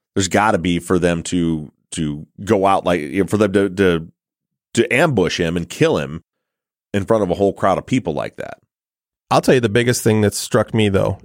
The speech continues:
Speaker 2: is we just had this conversation, and we've had six weeks of conversation. And you know what all of it leads up to? There's no Pablo.
Speaker 1: Right. Yeah, e-, e-, a hundred percent,
Speaker 2: There's
Speaker 1: yeah.
Speaker 2: this whole story about we're trying to figure out what happened with Adrian and Jason and, you know,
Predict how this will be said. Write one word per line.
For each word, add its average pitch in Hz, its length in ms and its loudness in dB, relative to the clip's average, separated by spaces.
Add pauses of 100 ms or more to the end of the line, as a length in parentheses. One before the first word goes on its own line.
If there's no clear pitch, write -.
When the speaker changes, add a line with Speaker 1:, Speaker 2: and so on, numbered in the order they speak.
Speaker 2:
is 113 220 -2
we 131 100 2
just 139 180 0
had 120 120 0
this 123 140 -4
conversation, 110 720 -2
and 110 80 -2
we've 110 100 2
had 107 160 2
six - 320 -2
weeks 139 220 0
of - 60 -6
conversation. 98 680 -4 (320)
And 110 100 -2
you 135 40 6
know 143 60 4
what 139 200 2
all 120 200 4
of 131 80 2
it 139 120 0
leads 131 220 -2
up 139 180 2
to? 160 220 0 (1300)
There's 151 140 2
no 165 120 2
Pablo. 151 460 -2 (400)
Speaker 1:
Right. 117 240 0 (340)
Yeah, 160 300 2
e-, 127 220 -2
e-, 139 140 -4 (180)
a 147 60 -8
hundred 185 240 -2
percent, 196 320 -2
Speaker 2:
There's 180 160 4
Speaker 1:
yeah. - 40 -2
Speaker 2:
this 170 140 0
whole 208 160 4
story 214 400 2
about 151 360 2
we're 147 120 0
trying 170 220 2
to 160 40 2
figure 160 160 0
out 120 60 0
what 143 140 2
happened 151 220 2
with 135 160 2
Adrian 123 460 0 (220)
and 95 160 -6
Jason 117 440 0
and, 104 160 -4 (100)
you 147 120 2
know, 107 200 2